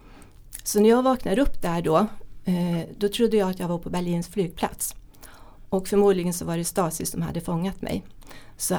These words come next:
att jag, jag, eh, gjorde mig ju fri då från bojorna, eh, slet jag av mig, alltså den här syrgasmasken var det ju då.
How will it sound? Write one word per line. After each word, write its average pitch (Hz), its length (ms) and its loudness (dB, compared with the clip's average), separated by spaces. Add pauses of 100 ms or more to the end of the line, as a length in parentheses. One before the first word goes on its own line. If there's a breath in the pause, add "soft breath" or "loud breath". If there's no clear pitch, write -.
att 185 240 -4
jag, 208 440 4
jag, 185 420 0
eh, 170 400 -2
gjorde 185 260 0
mig 185 120 0
ju 180 100 -2
fri 262 240 4
då 190 140 0
från 165 420 -4
bojorna, 190 680 0
eh, - 400 -12
slet 175 340 -6
jag 175 120 -4
av 175 80 -4
mig, 170 420 -4
alltså 175 180 -8
den 175 100 -4
här 170 120 -2
syrgasmasken 180 920 -2
var 156 160 0
det - 60 -4
ju 135 80 -4
då. - 140 -6